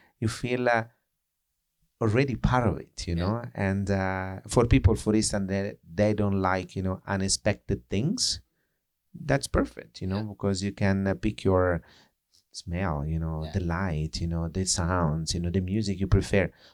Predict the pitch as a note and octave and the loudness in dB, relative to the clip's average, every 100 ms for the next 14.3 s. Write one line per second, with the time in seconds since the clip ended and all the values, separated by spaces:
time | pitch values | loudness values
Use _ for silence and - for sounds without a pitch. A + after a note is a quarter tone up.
0 | - - E3 G#2+ - B2 D#3 - A2 G#2+ | -10 0 2 2 4 4 4 2 -4 -2
1 | - B3+ - - _ _ - _ _ _ | -2 -2 -4 -6 _ _ -20 _ _ _
2 | _ - G#2 - A2 - G#2 C3 F#2 E2+ | _ -2 -2 0 -4 -2 -2 0 0 0
3 | D2 D2+ D2+ D2+ - E2 E2+ - - A#2 | -2 -6 -6 -8 -8 -10 -6 -4 -2 0
4 | A2+ - - D3 D#3+ D#3 A#2+ A#2+ C#3 G2+ | 0 -2 -4 -2 0 0 -2 -2 -2 -2
5 | E2+ E2 D2+ D#2 - F#2 F#2 F#2 F2+ - | -2 -4 -6 -8 -8 -6 -6 -8 -10 -8
6 | F#2+ F#2 - G2 F2+ F2+ F2+ F2+ F2 F2 | -6 -6 -6 -6 -4 -6 -6 -6 -4 -2
7 | F#2 F#2+ F#2+ F#2 F#2+ G2 G2 F#2 F#2 F#2 | -2 -2 -4 -6 -6 -6 -6 -4 -2 -2
8 | F#2 - _ _ _ _ G#2 G2 F#2 F#2+ | -4 -12 _ _ _ _ 2 4 4 2
9 | F#2 G2 F2+ - - - A2 G#2+ C3+ B2+ | 0 0 0 -4 -6 -4 -4 -4 -6 -4
10 | A#2 A2+ A2+ A2+ G#2+ _ _ A#2 A#2 C#3 | -6 -4 -4 -4 -6 _ _ -8 -4 -4
11 | B2 G#2+ - G#2 G2+ G2+ F#2+ F2 D#2+ E2+ | -2 -2 -2 0 2 2 0 -2 -2 -2
12 | F2 G2+ G#2+ - - F#2+ F#2 - G2 F#2 | 0 -2 -4 -6 -4 -2 0 -2 -4 -4
13 | F#2 F#2+ G#2+ G#2 F2+ F#2+ F2+ F#2+ G2 F2 | -6 -4 -4 -8 -6 -6 -6 -6 -6 -6
14 | F#2 F#2 - | -6 -6 -8